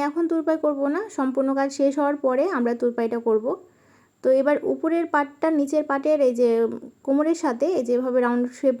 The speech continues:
করে মিলাতে হবে এবং দুইটা কাপড় মিলিয়ে ধরে রাউন্ড করে সেলাই করতে হবে। তো আমি এখানে মিডল পয়েন্টটা বের করে নিচ্ছি সেলাইয়ের সুবিধার জন্য। একইভাবে আমাদের নিচের পাটের যে মিডল পয়েন্টটা সেটাও বের করে নিতে হবে। কাপড়টা যেহেতু একটু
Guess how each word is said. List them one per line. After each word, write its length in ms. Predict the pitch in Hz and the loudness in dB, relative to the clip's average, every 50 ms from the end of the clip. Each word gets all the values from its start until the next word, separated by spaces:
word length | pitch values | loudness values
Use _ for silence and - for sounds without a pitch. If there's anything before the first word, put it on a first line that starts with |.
| - | 0
করে 140 | - 262 277 285 269 | 0 2 2 2 2
মিলাতে 280 | 254 247 240 233 233 247 247 | 2 0 -2 -2 -2 -2 -4
হবে 140 | 247 226 254 294 302 | -2 0 0 0 0
এবং 120 | 277 277 277 247 | 2 0 0 0
দুইটা 200 | 240 247 240 254 240 | 0 0 -2 -2 -4
কাপড় 220 | 247 254 254 262 262 247 | -4 -4 -2 0 0 0
মিলিয়ে 220 | 247 247 240 262 254 269 | 0 0 0 0 0 0
ধরে 140 | 269 269 349 - - - - _ _ _ _ - 220 | 0 0 0 -2 -6 -14 -20 _ _ _ _ -4 -2
রাউন্ড 180 | 233 247 247 254 247 | 0 0 0 0 2
করে 120 | 247 277 285 | 2 2 2
সেলাই 220 | 285 262 214 208 190 185 | 0 0 0 0 0 -2
করতে 200 | 180 180 - 214 214 | -4 -4 -6 -8 -6
হবে। 180 | 202 180 - - - - _ _ _ _ _ _ _ _ _ _ _ _ | -6 -6 -8 -10 -12 -14 _ _ _ _ _ _ _ _ _ _ _ _
তো 40 | - 226 226 | -4 -2 -2
আমি 140 | 240 247 254 254 254 | 0 0 0 -2 -2
এখানে 220 | 247 285 269 262 262 262 | -2 -2 0 0 0 -2
মিডল 220 | 262 240 262 262 254 | -2 -2 -4 -4 -2
পয়েন্টটা 240 | 262 254 254 247 262 240 254 | -2 -2 0 -2 0 2 4
বের 140 | 254 254 254 262 | 4 4 4 2
করে 140 | 269 262 262 262 262 | 2 2 2 2 0
নিচ্ছি 240 | 254 247 - - 330 330 - | -2 -2 -2 -2 -2 -2 0
সেলাইয়ের 400 | 302 247 233 226 226 233 247 254 254 | 0 0 2 2 2 2 0 0 -2
সুবিধার 360 | - 247 247 247 254 254 254 233 247 | -4 -6 -4 -2 -2 -2 -2 0 0
জন্য। 200 | 247 240 240 247 359 453 - - _ _ _ _ _ _ _ _ _ - | 0 0 0 -2 -6 -8 -12 -18 _ _ _ _ _ _ _ _ _ -8
একইভাবে 480 | - 247 294 302 294 294 320 302 294 294 277 | -4 0 0 0 2 2 2 4 4 2 2
আমাদের 240 | 269 277 277 294 294 285 | 2 2 0 0 2 2
নিচের 240 | 285 285 294 302 294 - | 0 0 0 -2 -2 -2
পাটের 260 | 277 269 262 294 294 262 269 | -4 -2 0 -2 -2 0 0
যে 60 | 277 269 | -2 0
মিডল 180 | 254 262 262 247 254 | -2 -2 -4 -4 -4
পয়েন্টটা 260 | 254 254 247 247 294 349 359 | -2 -2 0 0 -2 -2 0
সেটাও 220 | - 254 254 247 240 | 0 0 0 2 2
বের 120 | 247 247 247 254 | 2 2 2 2
করে 140 | 240 240 240 240 | 0 0 0 0
নিতে 160 | 233 233 254 247 | -2 -2 -2 -4
হবে। 180 | 247 226 247 320 - - - _ _ _ _ _ _ _ _ _ _ _ _ _ _ _ _ _ _ _ _ _ _ | -4 -4 -4 -6 -8 -8 -16 _ _ _ _ _ _ _ _ _ _ _ _ _ _ _ _ _ _ _ _ _ _
কাপড়টা 360 | - 269 277 302 302 294 349 349 320 | -4 -2 -2 -2 -2 0 2 2 4
যেহেতু 240 | 339 339 339 - 349 339 | 2 2 2 0 0 -2
একটু 240 | 330 - - - 349 | -2 -4 0 2 4